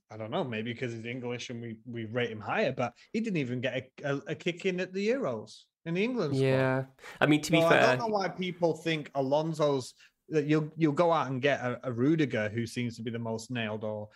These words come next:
Speaker 1: Christensen with some rotation risk, or Azpilicueta.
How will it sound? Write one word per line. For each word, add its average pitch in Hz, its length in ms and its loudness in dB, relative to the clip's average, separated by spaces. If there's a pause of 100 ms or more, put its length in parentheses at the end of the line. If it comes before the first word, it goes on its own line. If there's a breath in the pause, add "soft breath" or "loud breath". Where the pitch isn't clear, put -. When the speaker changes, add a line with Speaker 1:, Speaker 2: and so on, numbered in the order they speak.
(120)
Speaker 1:
Christensen 143 560 -2
with 120 120 -4
some 127 240 2
rotation 117 520 -2
risk, 110 280 -8
or 120 80 -12
Azpilicueta. 113 840 -4